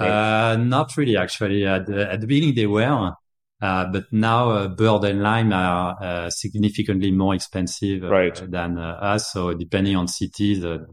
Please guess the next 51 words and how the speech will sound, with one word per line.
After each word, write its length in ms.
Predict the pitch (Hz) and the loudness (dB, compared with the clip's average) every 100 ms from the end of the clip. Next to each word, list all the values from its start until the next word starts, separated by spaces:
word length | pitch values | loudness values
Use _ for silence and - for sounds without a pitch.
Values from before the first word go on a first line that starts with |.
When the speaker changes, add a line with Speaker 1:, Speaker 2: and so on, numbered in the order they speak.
| 87 | -12
Speaker 2:
they 400 | 92 87 87 85 _ _ _ _ | -8 -6 -6 -8 _ _ _ _
usually, 640 | 110 101 113 120 117 104 104 | -4 0 2 2 2 0 -2
they 60 | 104 | -2
have 160 | 101 92 | -2 -2
the 80 | |
same 540 | 92 - - 107 110 104 | -6 -4 -2 0 2 0
unlocking 520 | 95 98 95 - 95 | 0 0 -2 -2 -4
fee, 300 | - 110 101 | -2 0 0
which 260 | 90 - 87 | 0 -6 -10
is 100 | 85 | -8
one 300 | 85 87 87 | -6 -4 -4
euro, 420 | 87 95 123 117 | -4 -4 -6 -4
but 80 | 117 | 0
Speaker 1:
Mm-hmm. 100 | 131 | 0
Speaker 2:
after 420 | 143 - 107 104 | 0 -4 -2 0
they 120 | 87 | 0
charge 300 | 85 95 85 | -2 -4 -4
more. 200 | 87 87 | -2 -4
So 220 | 82 - 80 | -4 -8 -8
they, 260 | 82 82 | -8 -8
they 120 | 85 82 | -8 -6
tend 260 | 101 92 | -2 0
now 200 | 92 92 | 0 0
to 140 | - 95 | -4 -10
change, 460 | - 95 90 90 | -6 -4 -4 -6
charge 300 | - 98 87 | -8 -6 -6
between 300 | 87 - 90 | -10 -8 -8
twenty 400 | 85 95 90 101 | -6 -6 -6 -4
to 140 | 92 - | -6 -8
thirty 340 | - 90 - | -8 -8 -8
cents 340 | - 92 92 - | -8 -6 -8 -8
per 160 | 87 | -2
Speaker 1:
Right. 340 | 92 87 87 - | 2 2 0 -6
Speaker 2:
commit. 300 | 85 82 76 - | -8 -8 -10 -6
Speaker 1:
And 140 | 107 | -2
you 80 | 117 | 2
Speaker 2:
We 60 | |
Speaker 1:
go 160 | 113 113 | 4 2
Speaker 2:
still 340 | 120 110 110 | 2 0 0
Speaker 1:
for 60 | 113 | -2
Speaker 2:
charge 500 | - 98 95 85 82 | -2 0 0 -2 -6
fifteen 380 | - 95 98 90 | -6 -6 -4 -4
cents 220 | 95 90 | -2 0
per 80 | 101 | 0
Speaker 1:
fifteen 180 | - 87 | 0 0
Speaker 2:
minute, 80 | |
Speaker 1:
cents. 280 | - 78 80 | 0 -4 -4
Speaker 2:
yeah. 60 | - _ _ _ | -12 _ _ _
And 140 | 104 101 | -8 -2
our 140 | 120 | 2
overall 420 | 120 104 104 104 | 2 2 0 0